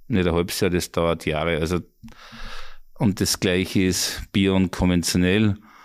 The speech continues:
Was man beeinflussen kann, ist natürlich, okay, Zugang Markt.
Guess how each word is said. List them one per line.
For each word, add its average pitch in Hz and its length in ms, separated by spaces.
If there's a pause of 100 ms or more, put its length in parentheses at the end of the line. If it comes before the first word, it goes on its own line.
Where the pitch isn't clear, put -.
(520)
Was 101 320
man 104 140
beeinflussen 98 680
kann, 95 280
ist 95 100
natürlich, 92 460
okay, 92 340
Zugang 101 400
Markt. 85 440